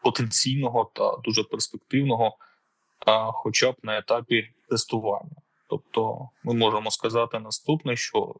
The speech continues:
рой дронів — це дійсно дуже красива концепція, але поки що вона не була ефективно втілена в одній країні.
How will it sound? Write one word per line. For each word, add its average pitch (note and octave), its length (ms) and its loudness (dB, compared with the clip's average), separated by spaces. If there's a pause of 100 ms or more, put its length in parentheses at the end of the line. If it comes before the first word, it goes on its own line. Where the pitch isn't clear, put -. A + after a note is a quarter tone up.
рой A#2+ 280 0
дронів — C#3+ 440 0
це A2 320 -2
дійсно A#2 440 -4
дуже A2+ 280 -6 (520)
красива A2+ 460 2
концепція, C3+ 760 -2
але G#2+ 240 -2
поки C3+ 320 -2
що A#2 180 -4
вона A2+ 520 -2
не A2+ 280 -8
була A2+ 460 2 (360)
ефективно A#2+ 480 -2
втілена A#2 540 -2 (260)
в A2 60 -8
одній A2 200 -4
країні. A2+ 420 -16